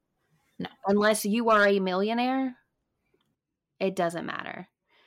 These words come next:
Speaker 2: He was somehow able to arrange for a public defender who coordinated, a public defender in Florida who, uh, coordinated with local prosecution in Madison County on how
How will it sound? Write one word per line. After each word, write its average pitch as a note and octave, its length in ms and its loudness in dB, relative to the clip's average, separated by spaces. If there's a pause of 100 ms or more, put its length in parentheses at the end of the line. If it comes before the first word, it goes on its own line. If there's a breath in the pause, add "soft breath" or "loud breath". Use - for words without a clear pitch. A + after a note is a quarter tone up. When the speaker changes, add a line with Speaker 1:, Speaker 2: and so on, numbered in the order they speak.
(1500)
Speaker 2:
He A#3+ 160 0
was B3 120 0
somehow C#4 520 2
able G#3 360 2
to G#3 140 -2
arrange F#3 380 0
for G3 140 -2
a F#3+ 40 0
public F#3 340 -6
defender E3+ 440 -4
who F3+ 80 -4
coordinated, F#3+ 760 -4 (340)
a G3 100 -2
public A3 280 -2
defender G3 420 0
in F3 140 -4
Florida - 360 -10
who, F#3 280 -2 (320)
uh, F3 100 -4
coordinated F#3 760 -2
with F3 280 -2
local F#3 400 -4
prosecution F3 1120 -6
in E3 140 -6
Madison D#3+ 400 -10
County G3 520 -2 (1160)
on F#3 100 2
how F3+ 240 -2